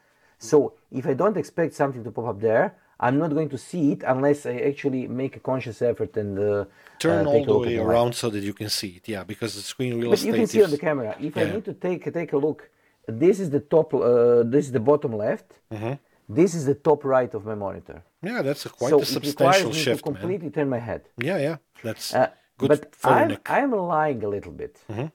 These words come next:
Speaker 1: because I do have a fourth monitor.
Speaker 2: Mm-hmm.
Speaker 1: But it's not a monitor, it's a T V.
Speaker 2: Mm-hmm. Yeah, I rem-
Speaker 1: There is a T V on, on the upper right, uh, that I use to check my screen. And it is, uh,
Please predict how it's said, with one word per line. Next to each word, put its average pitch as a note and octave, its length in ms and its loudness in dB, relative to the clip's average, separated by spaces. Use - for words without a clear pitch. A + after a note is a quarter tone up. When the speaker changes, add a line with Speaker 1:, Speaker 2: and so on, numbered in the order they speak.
Speaker 1:
because F3 360 2
I C3+ 120 0
do C3 340 2
have F3+ 200 0
a D3+ 80 2
fourth B2+ 340 0
monitor. D2+ 460 -10
Speaker 2:
Mm-hmm. A2 180 -8
Speaker 1:
But B2 200 -4
it's C#3+ 180 -4
not F#3 160 2
a G#3 60 2
monitor, D#3+ 360 2
it's C#3 140 0
a A2+ 60 -12
T B2 160 -4
V. F#2 180 -6
Speaker 2:
Mm-hmm. A2+ 180 -6
Yeah, C#3+ 140 0
I A#2 100 -4
rem- A#2+ 120 -4
Speaker 1:
There C#3 140 4
is C#3 100 4
a C#3+ 80 2
T G3 160 -4
V G3 320 0
on, C3+ 240 2
on C3+ 160 -2
the C#3 120 4
upper D#3+ 180 0
right, C#3 260 -2
uh, A2 540 0
that A2 180 -6
I - 20 -2
use C#3 220 -2
to C3+ 80 -10
check C3 280 -4
my A#2 160 -6
screen. A2 440 -8
And B2 280 -2
it C#3 160 -4
is, B2+ 260 -10
uh, A#2 800 6